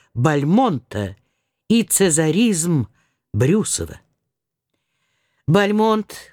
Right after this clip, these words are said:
как истый революционер, час спустя революции,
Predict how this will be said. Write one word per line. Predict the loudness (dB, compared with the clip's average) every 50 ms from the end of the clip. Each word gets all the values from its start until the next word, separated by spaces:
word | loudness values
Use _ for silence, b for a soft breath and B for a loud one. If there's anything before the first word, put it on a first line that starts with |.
| _
как | -2 -2 -2 -2 _ _
истый | 2 2 2 2 0 -2 0 0 0 0 0
революционер, | 0 0 0 2 2 0 0 0 0 0 2 2 2 2 0 0 -4 -8 _ _ _ B B B B B B
час | B 0 2 2 2 0 -2 -4 -8
спустя | -8 -6 -4 -4 -4 -2 -2 -2 0 0
революции, | 2 2 2 2 2 2 0 0 -2 -2 0 0 2 2 0 -2